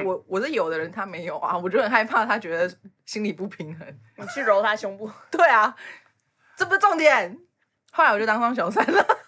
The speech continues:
Speaker 1: <laughs> 嗯，可是我有，我有先写纸条，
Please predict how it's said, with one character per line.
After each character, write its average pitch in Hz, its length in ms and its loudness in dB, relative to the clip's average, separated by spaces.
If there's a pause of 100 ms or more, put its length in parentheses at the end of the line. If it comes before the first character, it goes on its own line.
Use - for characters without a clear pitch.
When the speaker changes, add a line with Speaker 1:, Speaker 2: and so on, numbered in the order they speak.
(360)
Speaker 1:
<laughs> - 560 -20
嗯， 302 140 -20 (680)
可 294 100 -2
是 294 120 2
我 381 120 4
有， 247 300 2
我 277 160 -2
有 285 100 2
先 262 240 -4
写 196 240 -6
纸 180 160 -12
条， 151 500 -10